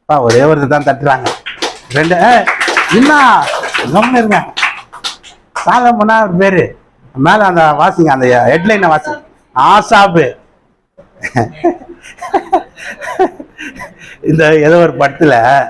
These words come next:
அஹ், கவுண்டமணி மாலக்கண்ணில் படம் பார்க்க போயிருப்பாரு. ரஜினி பேசும்போது எல்லாரும் கை தட்டுவாங்களாம், வில்லன் பேசும்போது இவர் மட்டும் கை தட்டுவாராம். இந்த மாதிரி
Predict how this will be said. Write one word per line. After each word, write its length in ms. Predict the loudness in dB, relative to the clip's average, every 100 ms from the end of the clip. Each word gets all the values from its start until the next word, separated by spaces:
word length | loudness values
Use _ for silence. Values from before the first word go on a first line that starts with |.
| -10 _ _ -20 -20 -2
அஹ், 360 | 2 2 2 0
கவுண்டமணி 640 | 0 2 0 0 0 0 0
மாலக்கண்ணில் 640 | 0 0 -2 -2 -2 -2
படம் 260 | -2 -2 -2
பார்க்க 260 | -2 -2 -2
போயிருப்பாரு. 800 | -4 -2 -8 -8 -6 -8 -8 -12 _ _ -20 -20 _ _ -16 -16 -14 -16 -6
ரஜினி 360 | -2 2 4 4
பேசும்போது 440 | 2 0 0 0
எல்லாரும் 300 | 2 2 0
கை 100 | -2
தட்டுவாங்களாம், 640 | -2 -2 -2 -2 0 0 2
வில்லன் 280 | 2 2
பேசும்போது 420 | 2 -2 0 -2 0
இவர் 140 | 0
மட்டும் 280 | -2 -2 0
கை 160 | 0 -2
தட்டுவாராம். 680 | -4 -2 -6 -8 -20 -12 -12 -12 _ _ _ _ _ -16 -8 -2
இந்த 240 | 2 2
மாதிரி 320 | 2 0 0